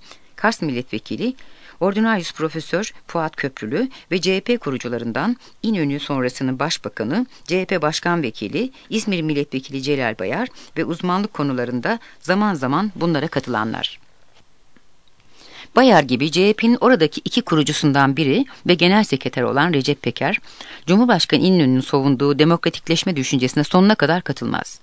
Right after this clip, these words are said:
ve kendince haklı olarak konunun her açılışında "Demokrasi, sanayi ve dolayısıyla kentli toplumunun düzenidir." diye başlar.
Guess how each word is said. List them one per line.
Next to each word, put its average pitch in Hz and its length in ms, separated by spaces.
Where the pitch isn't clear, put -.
ve 170 80
kendince 196 440
haklı 165 260
olarak 143 280
konunun 160 300
her 185 200
açılışında 117 640
"Demokrasi, 202 580
sanayi 208 480
ve 190 180
dolayısıyla 180 680
kentli 196 300
toplumunun 139 540
düzenidir." 127 500
diye 127 180
başlar. 127 380